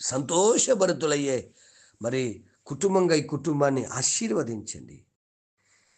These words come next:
దీవించి దర్శించండి. వాక్య ప్రకారం లోబడి వాక్యానుసారమైన జీవితాన్ని జీవిస్తూ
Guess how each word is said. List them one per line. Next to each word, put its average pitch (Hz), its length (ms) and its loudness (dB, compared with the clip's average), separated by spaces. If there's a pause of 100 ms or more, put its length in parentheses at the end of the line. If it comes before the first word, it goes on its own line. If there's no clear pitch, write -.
దీవించి 139 480 0
దర్శించండి. 131 680 -2
వాక్య 135 480 -2
ప్రకారం 135 560 -4
లోబడి 147 420 2
వాక్యానుసారమైన 139 1300 0
జీవితాన్ని 127 520 -4
జీవిస్తూ 156 500 -6